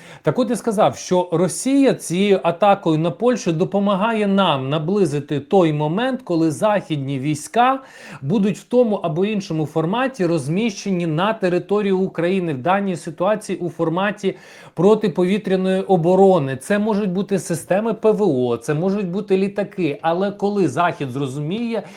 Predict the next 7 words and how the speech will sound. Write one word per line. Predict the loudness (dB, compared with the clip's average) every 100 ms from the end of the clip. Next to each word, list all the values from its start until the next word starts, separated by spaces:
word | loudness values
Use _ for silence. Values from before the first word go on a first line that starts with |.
| -20
що | -18 -8 -2 0
вигідно | 0 0 0 0 -4 -6 -8
збивати | -4 -2 2 2 2 -4
усілякий | -6 -8 -4 0 2 0 -2
російський | -4 -4 -6 -8 -6 -8
металевий | -4 -2 -2 -2 -4 -6 -6
мотлох | -2 0 -2 -4 -8